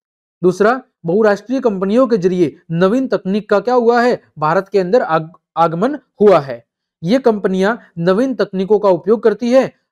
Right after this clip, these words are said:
जिससे श्रम और समय दोनों की क्या होती है? बचत होती है।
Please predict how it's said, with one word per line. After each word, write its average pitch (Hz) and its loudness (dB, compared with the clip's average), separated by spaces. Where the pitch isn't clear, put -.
जिससे 185 0
श्रम 247 -2
और 196 -2
समय 180 -4
दोनों 180 -2
की 202 -4
क्या 269 2
होती 202 0
है? 190 2
बचत 175 -2
होती 139 -8
है। 123 -20